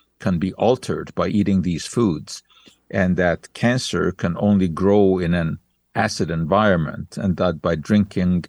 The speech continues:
alkaline water, you can reduce your risk of cancer. You can make this sound very, very good, uh, with, you know, some appropriate pseudoscientific lingo. But the fact is that the,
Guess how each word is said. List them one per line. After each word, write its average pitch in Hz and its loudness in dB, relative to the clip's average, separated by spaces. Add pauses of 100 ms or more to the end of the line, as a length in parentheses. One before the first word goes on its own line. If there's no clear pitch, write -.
alkaline 85 -2
water, 85 2
you 85 -4
can 85 -6
reduce 82 -2
your 87 0
risk 87 -2
of - -10
cancer. 113 -2 (720)
You 135 4
can 151 2
make 208 2
this - -2
sound 123 2
very, 107 2
very 90 2
good, 82 0 (160)
uh, 95 0
with, - -6 (180)
you 92 -4
know, 90 -6
some 90 -4
appropriate 90 -4
pseudoscientific 87 -4 (180)
lingo. 110 0 (580)
But 101 2
the 110 2
fact 175 0
is 135 2
that 95 0
the, 92 0